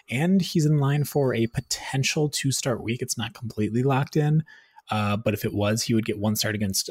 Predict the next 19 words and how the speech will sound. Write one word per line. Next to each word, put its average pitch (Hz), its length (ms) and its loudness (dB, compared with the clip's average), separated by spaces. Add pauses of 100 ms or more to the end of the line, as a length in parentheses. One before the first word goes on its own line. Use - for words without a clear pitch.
uh, 98 300 2
the 107 80 -6
future 110 260 -2
Guardians 107 640 2 (320)
of - 140 -6
Cleveland 123 520 0
and 95 480 0
one 104 140 0
against 92 220 -4
the - 80 -18
Tigers. - 640 -6 (800)
Um, 98 400 -2 (1200)
he 175 320 0
has 135 560 0
been 170 340 0 (600)
pretty 170 300 2
much, 240 320 0
like, 143 180 -2 (240)
r-, 143 120 0